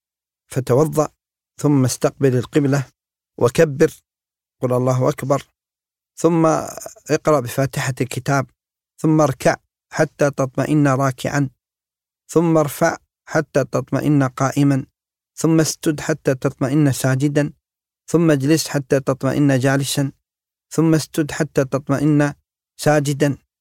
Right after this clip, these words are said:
فعلمه النبي صلى الله عليه وسلم الصفة الصحيحة. ولعل هذا الرجل كان، يعني، لا يطمئن في صلاته، أو كان يترك شيئاً من هذه الأركان، من القيام أو من الركوع أو من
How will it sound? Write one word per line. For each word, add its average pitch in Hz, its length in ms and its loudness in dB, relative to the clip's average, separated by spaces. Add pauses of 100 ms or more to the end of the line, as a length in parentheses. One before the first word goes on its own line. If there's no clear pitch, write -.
(320)
فعلمه 214 520 4
النبي 175 240 2
صلى 135 140 -2
الله 139 120 -4
عليه 180 100 0
وسلم 170 120 2
الصفة 165 260 -2
الصحيحة. 131 340 -2
ولعل 165 340 0
هذا 190 200 2
الرجل 185 240 -2
كان، 190 360 -2 (640)
يعني، 127 240 2
لا 220 220 4
يطمئن 180 280 0
في 143 160 2
صلاته، 127 640 -4
أو 131 80 0
كان 156 240 0
يترك 180 340 0
شيئاً 180 260 2
من 147 120 2
هذه 151 240 2
الأركان، 139 520 0 (200)
من 127 120 -2
القيام 139 580 0
أو 120 180 -4
من 113 260 -4 (800)
الركوع 143 680 4
أو 117 100 0
من 117 240 -2